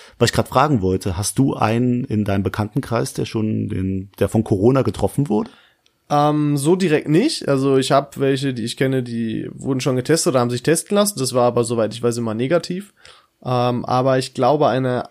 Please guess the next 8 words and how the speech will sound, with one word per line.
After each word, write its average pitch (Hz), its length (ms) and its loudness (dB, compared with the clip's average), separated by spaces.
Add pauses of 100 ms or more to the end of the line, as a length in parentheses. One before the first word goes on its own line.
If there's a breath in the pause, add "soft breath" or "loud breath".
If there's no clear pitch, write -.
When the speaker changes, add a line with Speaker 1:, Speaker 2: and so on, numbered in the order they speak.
Speaker 2:
Arbeitskollegin 127 1200 2
von 123 280 -4
einer 117 100 -2
Bekannten, 120 640 -4 (480 soft breath)
ähm, 123 340 -2
die 135 200 -2
wurde 127 240 4
mal 110 420 0